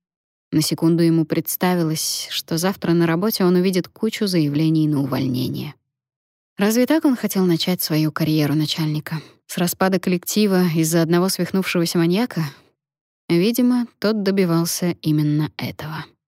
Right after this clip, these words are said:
«Лия, мне надо тебе кое-что сказать». Ален повернулся к девушке, и она насторожилась.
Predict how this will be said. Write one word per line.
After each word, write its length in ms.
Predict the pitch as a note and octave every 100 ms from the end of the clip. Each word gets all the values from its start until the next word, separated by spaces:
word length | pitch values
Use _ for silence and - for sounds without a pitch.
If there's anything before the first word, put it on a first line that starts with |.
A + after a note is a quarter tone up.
| _ _ _ _ _ _ _ _ _ -
«Лия, 420 | G3 F#3+ E3+ D#3+ D3+ _
мне 340 | E3 E3+ A3+ B3
надо 240 | A3 G#3+
тебе 280 | - E3 F3+
кое-что 380 | D#3+ D#3 - D3+
сказать». 580 | - D3 F3+ - - - _ _ _ _ -
Ален 320 | D#3+ D#3+ F3
повернулся 540 | E3+ E3 E3+ E3 E3 E3
к 80 |
девушке, 600 | E3 A3 A3+ - - E3+ D#3+ -
и 80 |
она 240 | E3 D#3+ E3
насторожилась. 840 | F3 - E3+ F3 D3+ D3+ - -